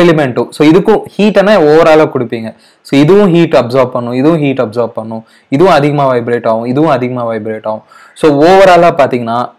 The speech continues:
அந்த amplitude of vibration, இங்க ஆம்ப்ளிடியூட்னா என்னன்னா, so இந்த molecule இங்க இருக்குன்னு வச்சுக்கலாம், இங்க இருந்து எவ்வளவு தூரம் இந்த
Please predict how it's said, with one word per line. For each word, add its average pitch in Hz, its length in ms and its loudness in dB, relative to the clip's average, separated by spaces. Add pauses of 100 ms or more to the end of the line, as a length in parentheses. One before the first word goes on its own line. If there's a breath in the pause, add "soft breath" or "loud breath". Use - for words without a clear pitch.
(180)
அந்த 120 120 -2 (140)
amplitude 196 480 2
of 123 120 -4
vibration, 113 480 -6
இங்க 120 120 -4 (100)
ஆம்ப்ளிடியூட்னா 165 640 0
என்னன்னா, 117 220 -6 (520 soft breath)
so 156 140 -2
இந்த 147 180 0
molecule 175 400 4 (540)
இங்க 147 160 2
இருக்குன்னு 143 260 0
வச்சுக்கலாம், 110 340 -4 (540)
இங்க 165 220 2
இருந்து 180 180 2 (180)
எவ்வளவு 160 280 4
தூரம் 175 220 4
இந்த 143 120 0